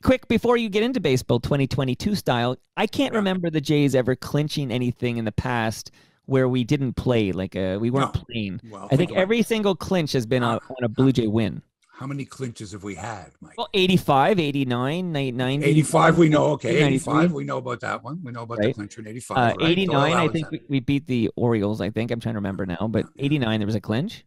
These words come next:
Speaker 2: Yeah.
Speaker 1: How was that one? Do you remember?
Speaker 2: No, I don't.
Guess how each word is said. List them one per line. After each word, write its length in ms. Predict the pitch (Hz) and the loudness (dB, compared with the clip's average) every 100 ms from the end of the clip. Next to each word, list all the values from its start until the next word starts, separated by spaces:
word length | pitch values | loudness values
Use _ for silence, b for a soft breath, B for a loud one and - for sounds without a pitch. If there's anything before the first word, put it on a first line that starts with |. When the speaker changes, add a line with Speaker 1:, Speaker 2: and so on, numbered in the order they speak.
| _ | _
Speaker 2:
Yeah. 120 | 175 151 98 - | -16 -16 -8 0
Speaker 1:
How 60 | |
was 100 | 127 | 0
that 160 | 110 104 | 2 0
one? 140 | 80 | -2
Do 60 | 117 | -4
you 40 | |
remember? 300 | 113 135 202 - _ _ | -4 -2 -4 -6 _ _
Speaker 2:
No, 120 | 208 | -14
I 320 | 170 - - - | -14 -16 -20 -20
don't. 300 | - - | -20 -20